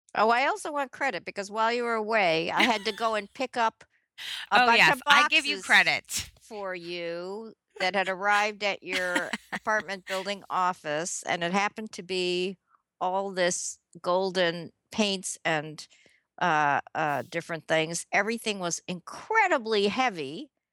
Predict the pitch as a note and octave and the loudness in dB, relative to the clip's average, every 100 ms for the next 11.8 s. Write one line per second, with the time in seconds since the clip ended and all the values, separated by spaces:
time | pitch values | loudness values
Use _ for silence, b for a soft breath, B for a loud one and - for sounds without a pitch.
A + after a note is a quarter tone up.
0 | _ _ _ _ _ _ G#3 G#3 A3 A#3 | _ _ _ _ _ _ -2 2 2 0
1 | A#3+ A#3 A3+ - C#4 C#4 B3+ G#3+ G#3 G#3 | -2 -4 -10 -6 -4 -4 -4 -4 -6 -10
2 | _ _ - F#3+ G3 - G3 G#3 F#3 - | _ _ -4 -4 -4 -4 -2 -2 -6 -4
3 | C#4 G3 G3+ - _ _ - G3+ G3 G3+ | -2 0 -2 -4 _ _ -6 -2 0 -2
4 | G#3 A3+ A3+ - _ _ _ _ _ - | -4 -6 -8 -10 _ _ _ _ _ -6
5 | G#3+ A3+ A#3+ A#3 - _ - G#3+ - B3+ | -4 -4 -4 -4 -8 _ -8 -8 -4 -4
6 | - - - A#3+ - C4 A3+ F3+ - D3 | -4 -4 -4 -4 0 2 2 0 -4 -4
7 | B2+ F2 A#1+ B B B B C#4 E4 E4+ | 0 0 -2 B B B B -2 0 -4
8 | C#4+ - - C4 A#3 G3+ E3 E3+ F3+ - | -4 -8 -12 -10 -10 -4 0 0 -2 -10
9 | G#3 G#3 G3+ G#3+ A3 B3+ D4+ C#4+ A#3+ B3+ | -10 -10 -8 -4 -2 -2 -2 -4 -4 -8
10 | A3+ G#3 F#3 F#3+ F#3+ F#3+ F3 G3+ G3+ F#3+ | -8 -6 -4 -4 -6 -14 -10 -4 -4 -4
11 | F#3 E3+ - A3 G#3 E3+ D#3+ E3 | -8 -10 -6 -2 0 0 -2 -4